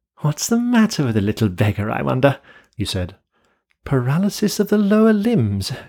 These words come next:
It looks like some lesion of the spine." The monkey lay quite still, looking at him with anguished, appealing eyes as he continued his manipulation.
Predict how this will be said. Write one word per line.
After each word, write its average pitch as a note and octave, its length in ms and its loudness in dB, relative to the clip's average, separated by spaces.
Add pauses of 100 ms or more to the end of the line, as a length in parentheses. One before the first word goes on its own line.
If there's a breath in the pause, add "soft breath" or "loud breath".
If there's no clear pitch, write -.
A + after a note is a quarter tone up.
(140 loud breath)
It F#3 160 -12
looks - 240 -2
like G#2 220 -4
some D#3 260 4 (220 loud breath)
lesion B2+ 640 2
of D3+ 100 -6
the F3+ 100 -4
spine." G#2 680 0 (1500)
The A2+ 80 0
monkey B2+ 400 2
lay A2 240 2
quite A#2 320 -2
still, G2 560 0 (240 soft breath)
looking D#3 320 2
at D3 180 2
him C#3+ 140 2
with C3+ 200 0
anguished, C3 640 0
appealing C3 540 0
eyes G#2 480 0
as A2 140 -6
he G2+ 160 -6
continued A2+ 560 -2
his G#2 160 -4
manipulation. G#2 840 0